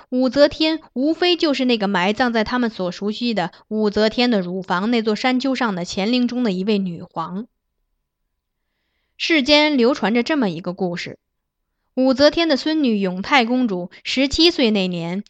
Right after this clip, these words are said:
因为说了祖母的坏话而触怒了武后，结果跟她丈夫一起被鞭打致死。这个故事与其说是在诉说年纪轻轻的永泰公主的悲惨命运，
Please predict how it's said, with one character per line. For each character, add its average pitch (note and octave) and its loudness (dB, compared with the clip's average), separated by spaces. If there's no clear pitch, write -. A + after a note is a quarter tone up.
因 C4 0
为 B3 4
说 B3+ 2
了 A3 4
祖 A3 0
母 A#3 0
的 F#3 -4
坏 A#3 2
话 G#3 -2
而 A#3 2
触 C4+ 2
怒 C4 2
了 E3+ -2
武 - -14
后， - -8
结 A3+ 4
果 F#3+ 0
跟 D4 4
她 D4+ 6
丈 C#4+ 4
夫 A3+ -2
一 C4 4
起 F3 -8
被 A3 4
鞭 C4 2
打 E3+ -4
致 A#3 -2
死。 - -14
这 D#4+ 4
个 A3 2
故 A3+ 2
事 G3 -2
与 B3+ 2
其 D4 2
说 E4 0
是 D4+ -2
在 C#4 4
诉 C#4 -4
说 C#4+ 0
年 B3 2
纪 C4 0
轻 D4 -4
轻 D4+ -6
的 B3 2
永 F#3 -4
泰 A#3+ 0
公 C#4+ -2
主 G3+ -2
的 F#3 -6
悲 C4+ 0
惨 F#3 -4
命 A#3 0
运， F3 -6